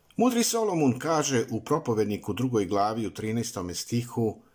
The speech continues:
„Ispoznadoh da je bolja mudrost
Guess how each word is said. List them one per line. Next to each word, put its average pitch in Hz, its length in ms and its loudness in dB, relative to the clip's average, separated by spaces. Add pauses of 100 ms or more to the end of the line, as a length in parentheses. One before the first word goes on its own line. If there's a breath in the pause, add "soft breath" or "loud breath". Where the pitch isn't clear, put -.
(300 soft breath)
„Ispoznadoh 180 960 0 (840)
da 101 120 -4
je 98 100 2
bolja 135 360 4
mudrost 120 600 2